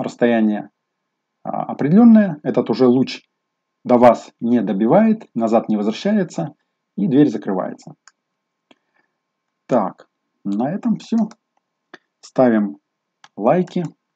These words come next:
подписываемся, на наш Discord сер-, сервер заходим, задаем вопросы. Во ВКонтакте группе можно задавать вопросы.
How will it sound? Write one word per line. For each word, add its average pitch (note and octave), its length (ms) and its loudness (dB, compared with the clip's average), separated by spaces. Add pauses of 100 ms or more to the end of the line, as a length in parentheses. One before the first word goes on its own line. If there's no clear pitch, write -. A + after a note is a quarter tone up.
(320)
подписываемся, D3+ 840 -4
на A2+ 140 -2
наш A2+ 220 0
Discord G#2 440 -8
сер-, D#3+ 320 -2 (180)
сервер D3+ 360 -2
заходим, B2+ 440 -2
задаем A2+ 340 0
вопросы. A2 520 -2 (120)
Во A2+ 80 -4
ВКонтакте C3+ 520 -2
группе B2+ 300 -2
можно A#2 260 0
задавать G#2+ 400 -2
вопросы. G#2+ 480 -4